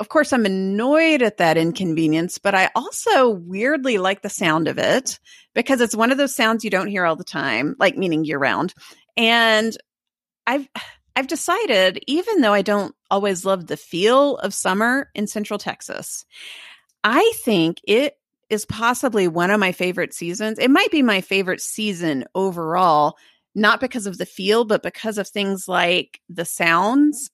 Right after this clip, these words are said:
and the smells. And so for me, summer sounds are things like screen door slams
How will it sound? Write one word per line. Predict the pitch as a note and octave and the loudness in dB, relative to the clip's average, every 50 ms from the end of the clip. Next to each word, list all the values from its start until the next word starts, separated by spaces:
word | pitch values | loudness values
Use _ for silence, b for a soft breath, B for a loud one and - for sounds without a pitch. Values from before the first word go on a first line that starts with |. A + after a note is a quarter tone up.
| _ | _
and | - F#3+ F#3 F3+ F3+ F3+ F3 F3 F3 E3+ - - | -4 -2 0 0 0 0 0 0 -2 -4 -6 -8
the | G3 E3+ | -8 -8
smells. | - - - - F3+ E3 D#3+ D#3+ D#3+ E3+ F3+ F3+ F#3+ G3 G#3 G#3 - - _ B B B B B B B B B B B _ _ _ - | -6 -8 -6 -4 -2 0 2 2 2 2 2 2 0 -2 -4 -8 -10 -14 _ B B B B B B B B B B B _ _ _ -2
And | A3 A3 A3 A3 A3 A3 A3+ - | 0 2 2 2 2 2 0 0
so | - C4+ | 0 0
for | C4 - D#4+ | 0 2 2
me, | D#4 F4+ D#4+ | 4 4 4
summer | C4+ - C#4 C4 C4 C4+ | 4 2 0 0 0 0
sounds | B3 - A#3+ A3 G3+ F#3 F#3+ F3+ F3+ | 0 0 2 2 4 2 2 -2 -4
are | D#3+ | -8
things | - - F#3 F#3+ F#3 - | -8 -6 -6 -6 -6 -4
like | - E3 - - | -2 -4 -4 -4
screen | - - - G3 G3 G#3 A3 G#3+ | -8 -12 -8 -4 -2 -2 0 0
door | G#3+ G#3+ A3 A3 | 0 0 0 0
slams | G#3+ - B3 A3+ A3 A3 A3 A3+ A3+ A#3 A#3+ B3 A#3 - - | -2 -2 -2 0 2 2 2 2 2 2 0 0 -2 -6 -12